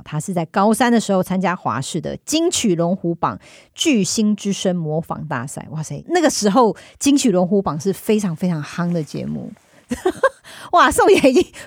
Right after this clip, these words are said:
比出了金曲龙虎榜的姿势了。OK，她当年是模仿江淑娜获得冠军，后来呢，她就在台北的知名驻唱酒吧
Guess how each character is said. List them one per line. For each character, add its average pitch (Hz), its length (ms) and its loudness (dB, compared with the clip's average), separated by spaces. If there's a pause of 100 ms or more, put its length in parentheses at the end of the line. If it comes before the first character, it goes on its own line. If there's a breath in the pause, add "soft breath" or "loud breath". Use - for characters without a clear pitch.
比 294 180 8
出 - 200 6
了 370 80 8
金 392 240 4
曲 302 180 4
龙 254 200 6
虎 285 160 4
榜 226 180 4
的 196 100 4
姿 262 360 2
势 254 380 2
了。 175 100 2
OK， 190 460 0 (220 loud breath)
她 311 120 4
当 320 220 4
年 226 160 4
是 240 80 4
模 196 200 4
仿 175 260 0
江 214 300 0
淑 170 340 -4
娜 165 200 -2
获 175 260 -2
得 143 220 -6
冠 151 380 -6
军， 80 280 -12 (420 loud breath)
后 320 180 6
来 175 240 2
呢， 175 200 -2
她 196 120 -2
就 190 120 0
在 185 160 0
台 151 280 -6
北 135 160 -4
的 123 80 -6
知 165 200 -6
名 147 200 -6
驻 151 160 -8
唱 175 200 -8
酒 113 160 -12
吧 120 200 -12